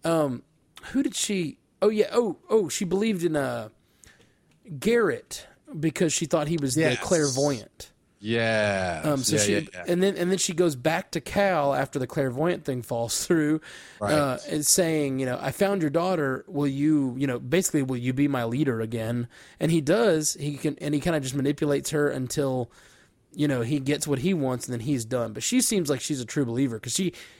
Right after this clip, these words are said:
Speaker 1: even after she changes, she goes to him and's like, "Help me, help
Speaker 2: Yeah.
Speaker 1: me."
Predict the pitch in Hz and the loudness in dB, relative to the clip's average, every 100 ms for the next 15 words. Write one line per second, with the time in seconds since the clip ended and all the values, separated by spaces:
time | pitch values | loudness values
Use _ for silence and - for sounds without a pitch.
0 | - 202 190 165 151 135 139 - 165 151 | -2 0 2 0 -2 -6 -6 0 0 0
1 | 113 - 135 131 147 135 123 113 123 110 | -4 -6 -2 2 2 0 -4 -4 -6 -6
2 | 107 107 - 165 190 156 147 120 117 147 | -10 -12 -6 0 0 -2 -6 -2 0 0
3 | 139 117 | -4 -10